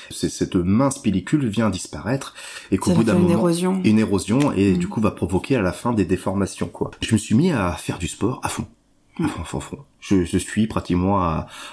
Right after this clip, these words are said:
Speaker 1: on va dire, cinq heures par semaine, en plus de mes courses self-défense que je donne aussi. Donc, euh, c'est un peu, ça a été un peu un moteur aussi de, de vouloir m'entretenir.
Speaker 2: Le déclenchement de cette pathologie-là, tu le relis à ton état, euh,
Speaker 1: Complètement.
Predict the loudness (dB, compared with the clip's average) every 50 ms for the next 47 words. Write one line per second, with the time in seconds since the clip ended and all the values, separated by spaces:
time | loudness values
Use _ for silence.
0 | -10 -4 -2 -2 0 0 0 0 -2 -4 -6 -4 0 0 0 0 0 -2 -4 -4
1 | -2 0 0 2 2 2 0 0 -2 -4 -2 -2 -4 -4 -2 -2 0 0 0 0
2 | -2 -6 -8 -4 -2 -2 0 0 -2 -2 -4 -6 -8 -4 -6 -6 -4 -2 -2 -2
3 | -2 -2 -4 -6 -10 -14 -18 -20 -20 -20 -12 -6 -4 -4 -2 -2 -2 -2 -2 -4
4 | -8 -10 -10 -10 -6 -2 0 0 0 0 -2 -2 0 2 2 4 2 2 2 0
5 | 0 -2 -2 0 2 2 2 2 2 2 2 2 4 4 4 2 2 2 2 0
6 | 0 2 0 -4 -4 -8 -14 -14 -14 _ _ _ _ _ _ _ -2 0 0 2
7 | 2 0 0 0 0 0 0 0 0 0 0 0 0 2 2 0 0 -2 -4 -6
8 | -6 -8 -8 -10 _ _ _ _ _ _ _ _ _ _ _ -8 -4 0 0 0
9 | 0 0 -2 -2 0 -2 -2 -2 0 0 0 0 0 0 -2 -2 -2 -2 -2 -2
10 | -2 0 0 0 0 0 0 -2 -2 -2 -2 -2 0 0 0 0 0 0 -2 -2
11 | -2 -2 0 0 0 0 -2 -2 -2 -2 0 0 -2 -2 -2 -4 -6 -8 _ _
12 | -14 -4 0 0 2 4 2 2 2 0 -2 -4 -8